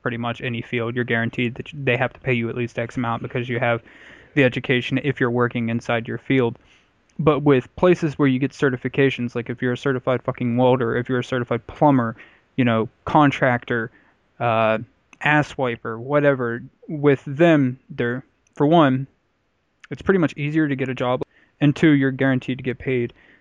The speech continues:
X amount for that, but you, with, you know, <clears throat> but they're, them jobs are easier to get with that certification. And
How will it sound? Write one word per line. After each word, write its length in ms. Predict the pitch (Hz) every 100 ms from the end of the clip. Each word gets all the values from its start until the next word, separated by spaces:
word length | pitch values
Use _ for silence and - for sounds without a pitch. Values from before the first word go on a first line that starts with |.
| _ _ _ -
X 240 | 139 -
amount 320 | 127 113 117 - _ _ _
for 160 | - 143
that, 320 | 127 120 131
but 220 | - 123 - - _ _ -
you, 320 | 151 135 143
with, 380 | 131 123 - -
you 100 | 139
know, 200 | 113 110 _ _ _ _
<clears throat> 0 | 202 185 135
but 200 | 139 151
they're, 120 | 147
them 340 | 139 147 156 143
jobs 340 | 151 135 127
are 80 | 131
easier 340 | 135 131 131 123
to 100 | 117
get 300 | 127 139 127
with 320 | 123 127 -
that 220 | 120 117
certification. 1000 | - 117 113 - 113 123 123 - 120 143 - _ _ _ _ _
And 420 | 143 127 123 117